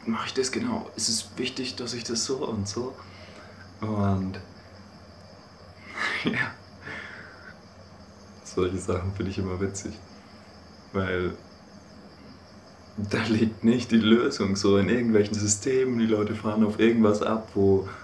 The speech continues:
einem genau gesagt wird, was man machen muss, so.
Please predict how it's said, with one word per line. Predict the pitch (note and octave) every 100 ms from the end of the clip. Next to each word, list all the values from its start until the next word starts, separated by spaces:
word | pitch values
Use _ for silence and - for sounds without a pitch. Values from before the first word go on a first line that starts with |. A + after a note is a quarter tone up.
| -
einem | A2+ G#2
genau | G2 G2+ G#2
gesagt | G2+ - G2 G2+ -
wird, | F#2+
was | F#2 F2+ F#2
man | F2
machen | F2+ F2 F2 E2
muss, | - -
so. | -